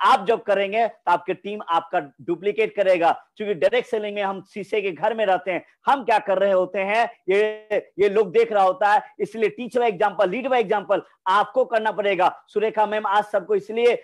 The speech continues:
सुरेखा मैम किसी को बोलने नहीं कि ये करो, वो करो, क्योंकि सुरेखा मैम ने खुद से शुरुआत किया। जब शुरुआत किया तो आज पूरे हिंदुस्तान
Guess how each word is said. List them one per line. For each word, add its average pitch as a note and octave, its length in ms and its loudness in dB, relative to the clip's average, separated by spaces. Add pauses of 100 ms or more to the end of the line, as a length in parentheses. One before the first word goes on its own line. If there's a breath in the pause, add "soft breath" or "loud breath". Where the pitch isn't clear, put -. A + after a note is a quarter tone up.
सुरेखा G#3 360 -2
मैम A3 180 -2
किसी G#3 320 -12
को A3+ 120 0
बोलने B3+ 320 -4
नहीं B3 160 2
कि A3+ 80 -8
ये A#3 140 4
करो, A#3 280 0
वो A3 180 4
करो, G#3+ 260 -2
क्योंकि G3+ 460 -4
सुरेखा F#3+ 420 -4
मैम F3+ 160 -6
ने F3+ 140 -4
खुद - 340 -10
से A3+ 80 -2
शुरुआत F#3 520 0
किया। E3+ 180 0 (220 loud breath)
जब F3 120 0
शुरुआत F#3+ 500 -2
किया A#3 220 4
तो - 260 -6
आज F3+ 160 0
पूरे F#3+ 140 -4
हिंदुस्तान F#3 600 -4